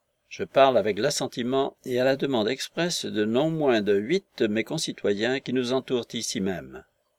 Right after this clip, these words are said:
C'est notre sentiment unanime qu'il faut adjurer monsieur Bulstrode, et je l'adjure en cet instant, de renoncer aux fonctions publiques qu'il occupe ici, non seulement comme contribuable,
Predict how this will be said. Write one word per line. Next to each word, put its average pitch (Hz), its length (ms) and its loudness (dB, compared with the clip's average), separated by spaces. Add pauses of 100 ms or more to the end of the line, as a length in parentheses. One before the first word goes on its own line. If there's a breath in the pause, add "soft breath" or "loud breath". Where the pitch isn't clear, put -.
(680)
C'est - 220 4
notre 120 260 -2
sentiment 127 560 0
unanime 151 720 2 (200)
qu'il 117 160 -2
faut 170 240 2
adjurer 123 400 2
monsieur 107 240 -2
Bulstrode, 123 800 -2 (300)
et 123 100 4
je 117 120 4
l'adjure 107 500 2
en 98 100 -4
cet - 240 -8
instant, 156 440 -6 (580)
de 92 80 -4
renoncer 151 500 4
aux 151 60 2
fonctions 143 380 -2
publiques 131 640 -4
qu'il 117 180 -2
occupe 117 300 -6
ici, - 400 -8 (680)
non 156 180 2
seulement 131 360 2
comme 104 240 0
contribuable, 139 920 -4